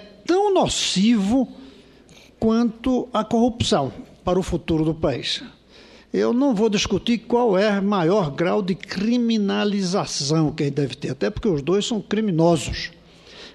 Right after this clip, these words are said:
Mas a gente precisa descobrir a corrupção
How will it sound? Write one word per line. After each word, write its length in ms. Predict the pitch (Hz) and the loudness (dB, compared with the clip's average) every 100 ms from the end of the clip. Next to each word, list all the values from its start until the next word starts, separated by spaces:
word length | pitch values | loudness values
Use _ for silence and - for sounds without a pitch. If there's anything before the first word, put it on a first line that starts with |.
| - | -8
Mas 180 | 233 226 | -4 0
a 20 | |
gente 100 | 262 | -2
precisa 220 | - 302 | -2 -2
descobrir 760 | 214 277 - - 165 135 117 - | -2 -2 -2 -4 -4 -4 -6 -8
a 100 | 190 | -12
corrupção 920 | - 233 196 247 - - 170 165 180 | -6 -2 -2 -2 -4 0 0 0 -4